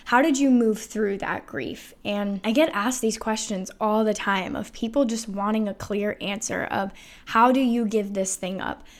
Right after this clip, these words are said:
How do you let go of so much? How are you always in a constant state of expansion and change?"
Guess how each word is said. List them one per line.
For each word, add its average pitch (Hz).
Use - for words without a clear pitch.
How 226
do 254
you 269
let 226
go 196
of 185
so 170
much? -
How 208
are 226
you 233
always 220
in 208
a 196
constant -
state 185
of 190
expansion 220
and 196
change?" 196